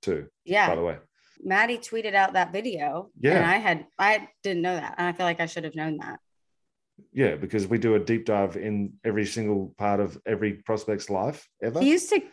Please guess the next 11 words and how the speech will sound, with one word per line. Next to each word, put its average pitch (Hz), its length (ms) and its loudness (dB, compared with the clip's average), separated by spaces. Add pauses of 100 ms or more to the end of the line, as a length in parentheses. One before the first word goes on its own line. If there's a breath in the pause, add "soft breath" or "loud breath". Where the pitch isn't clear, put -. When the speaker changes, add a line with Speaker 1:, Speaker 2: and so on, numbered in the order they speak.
Speaker 2:
kick 285 240 0
off 277 240 4
for 226 120 -2
Oregon 233 340 0
State. 240 460 -2 (360)
Like, 233 160 2
Speaker 1:
Yeah, 160 60 2
I 117 40 2
know. 113 240 -2 (140)
Hey, 220 240 8
Maddie. 196 480 6